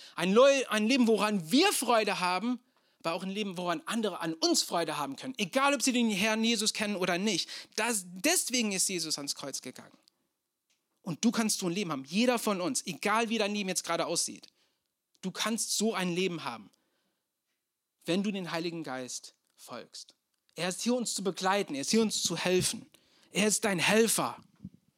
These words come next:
Wir müssen ihn um Hilfe bitten. Er ist da. Beten wir gemeinsam. Herr Jesus, wir danken dir für diese kraftvolle Message, dass du deinen Geist in den Welt, in die Welt geschickt hast.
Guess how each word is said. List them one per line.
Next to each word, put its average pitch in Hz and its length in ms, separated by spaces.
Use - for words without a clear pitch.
Wir 147 120
müssen 175 380
ihn 160 400
um 170 160
Hilfe 151 320
bitten. - 340
Er 143 180
ist - 280
da. 107 180
Beten 160 220
wir 139 80
gemeinsam. 120 460
Herr 156 120
Jesus, 160 300
wir 156 60
danken 165 260
dir 147 280
für - 140
diese 156 180
kraftvolle 151 600
Message, 143 440
dass - 260
du 196 220
deinen 151 300
Geist 156 340
in 156 80
den 139 160
Welt, 151 220
in 180 120
die 147 120
Welt 156 180
geschickt - 460
hast. - 260